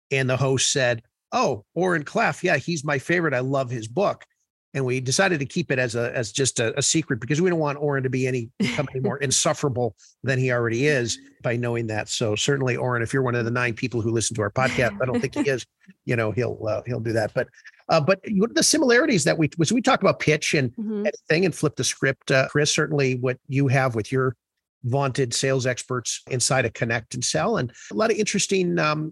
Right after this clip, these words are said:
Speaker 1: overlaps in that, that I think we're onto something. These experts, Oren certainly is a doctor of finance, and, and, uh, and Mindy certainly is a doctor of psychology here in tapping into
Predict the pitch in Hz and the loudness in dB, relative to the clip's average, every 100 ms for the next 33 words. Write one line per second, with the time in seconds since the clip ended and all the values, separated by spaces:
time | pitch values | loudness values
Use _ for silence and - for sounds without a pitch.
0 | - 185 208 180 110 - 135 113 107 110 | -4 -4 0 2 0 0 -2 -2 -2 -4
1 | - 117 120 120 117 160 214 180 135 180 | -4 -2 0 0 -2 -2 0 0 2 0
2 | - 135 101 117 117 123 135 - 147 117 | 0 -2 -4 -4 -2 0 -2 0 0 0
3 | - - - - 151 147 143 131 151 139 | -4 -10 -20 -6 0 2 2 2 -2 -2
4 | 127 110 113 127 - 117 113 123 139 147 | -2 -2 0 0 -2 -4 -4 -2 0 0
5 | 135 123 107 _ _ _ - 123 113 120 | 0 -4 -6 _ _ _ -6 -4 0 0
6 | 117 117 131 120 131 135 127 - 127 131 | 2 0 0 0 0 0 0 0 -2 -2
7 | 117 113 123 123 - 110 110 131 117 123 | -2 -2 -2 -2 -2 -4 -2 -2 -2 0
8 | 156 151 120 113 117 113 107 - - _ | 0 0 0 0 0 0 -2 -6 -20 _
9 | - 127 113 - 160 160 156 131 147 160 | -2 0 0 0 2 2 2 0 0 -2
10 | - 135 127 117 | -2 0 2 0